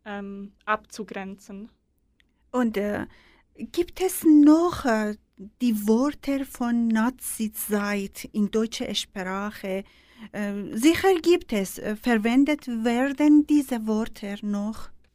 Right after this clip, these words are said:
Speaker 1: Ja, also es gab eben, wie ich gesagt habe, äh, von den Nationalsozialisten wurde die Sprache, äh, sehr bewusst verwendet. Es gab eine, eine sehr starke Umstrukturierung, die auch, ähm,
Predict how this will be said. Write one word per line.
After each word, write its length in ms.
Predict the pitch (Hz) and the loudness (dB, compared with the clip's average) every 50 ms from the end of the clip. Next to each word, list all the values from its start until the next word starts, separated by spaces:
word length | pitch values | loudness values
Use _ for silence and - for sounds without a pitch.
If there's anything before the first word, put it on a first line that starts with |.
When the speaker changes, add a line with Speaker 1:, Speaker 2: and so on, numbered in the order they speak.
| _ | _
Speaker 1:
Ja, 380 | - 240 240 240 220 214 214 214 - | -6 -2 -2 0 0 -2 -2 -4 -4
also 220 | 220 226 220 254 | -4 -2 0 0
es 180 | 262 262 254 - | -2 -2 -2 -2
gab 240 | - 254 247 247 - _ _ _ _ | 0 0 0 0 -2 _ _ _ _
eben, 360 | - 233 220 233 233 233 226 - | -6 -4 -4 -4 -4 -6 -6 -10
wie 180 | - 226 247 247 | -8 -6 -4 -4
ich 160 | 247 - - | -4 -6 -8
gesagt 520 | - 240 233 - 240 226 240 247 - _ 269 | -8 -8 -6 -2 -2 -2 -2 -2 -6 _ -6
habe, 340 | 247 240 214 240 233 233 - _ _ _ _ - | -4 -4 -2 -4 -4 -6 -8 _ _ _ _ -14
äh, 440 | 214 220 220 214 214 214 214 214 214 | -10 -8 -8 -8 -8 -8 -10 -10 -12
von 240 | - - 226 214 214 | -12 -10 -8 -6 -4
den 180 | 220 220 214 | -4 -4 -4
Nationalsozialisten 1160 | 214 214 214 - - 226 214 214 226 247 - 277 247 - - 247 233 233 240 233 - 247 233 214 | -6 -8 -8 -8 -6 -2 0 0 0 -2 -4 -8 -10 -8 -8 -6 -6 -6 -6 -6 -8 -12 -10 -8
wurde 240 | 214 220 214 226 214 | -8 -6 -6 -6 -8
die 140 | 220 214 | -8 -10
Sprache, 560 | 214 - - - 220 214 220 214 233 220 220 220 _ _ _ _ _ _ _ _ | -14 -12 -8 -6 -4 -4 -4 -6 -8 -10 -10 -10 _ _ _ _ _ _ _ _
äh, 220 | - 220 208 226 226 | -12 -10 -10 -10 -10
sehr 220 | - - 226 220 | -6 -4 -4 -4
bewusst 580 | - - 220 196 208 233 262 254 - - - - | -4 -6 -6 -2 0 0 0 -2 -4 -12 -18 -16
verwendet. 720 | - 254 226 220 233 226 226 233 240 254 247 240 - - | -14 -12 -6 -4 -2 -2 -2 -2 -4 -4 -6 -6 -8 -12
Es 200 | 214 - - - | -16 -16 -14 -8
gab 340 | 233 214 214 208 208 - - - | -6 -6 -6 -6 -8 -14 -18 -16
eine, 440 | 220 208 214 208 208 208 208 208 208 _ _ _ _ _ _ _ _ _ _ | -14 -12 -12 -10 -12 -12 -12 -14 -16 _ _ _ _ _ _ _ _ _ _
eine 540 | - 214 214 208 208 208 208 202 202 208 202 | -12 -10 -8 -8 -6 -8 -8 -8 -8 -10 -10
sehr 280 | - - 233 226 240 | -6 -4 -2 -2 -2
starke 680 | 233 - - - - 240 226 220 226 - - - 247 - | -4 -6 -8 -4 0 2 2 2 0 -2 -6 -8 -6 -2
Umstrukturierung, 1080 | - 240 247 247 - - 262 254 247 - _ 247 240 233 233 233 233 226 233 233 226 226 | 0 0 0 0 -2 -4 -8 -10 -10 -10 _ -10 -8 -6 -6 -4 -4 -4 -4 -6 -6 -6
die 200 | 226 214 202 - | -6 -4 -4 -2
auch, 260 | 208 208 214 214 - _ _ - | -2 -2 -4 -6 -8 _ _ -10
ähm, 460 | 214 214 208 208 202 202 196 202 196 | -10 -8 -8 -8 -8 -10 -10 -12 -14